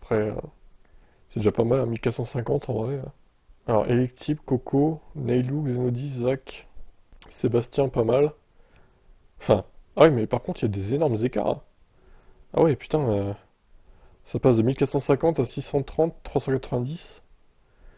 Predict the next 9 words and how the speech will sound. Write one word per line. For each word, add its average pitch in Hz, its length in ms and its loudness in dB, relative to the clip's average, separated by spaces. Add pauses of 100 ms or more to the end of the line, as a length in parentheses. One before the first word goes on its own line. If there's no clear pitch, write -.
(340)
trois - 180 0
cent 143 200 2
quinze, 151 340 2
ah 131 180 0
ouais, 135 200 6
et 104 60 0
puis 110 180 -4
derrière, 131 380 6
euh, 110 140 4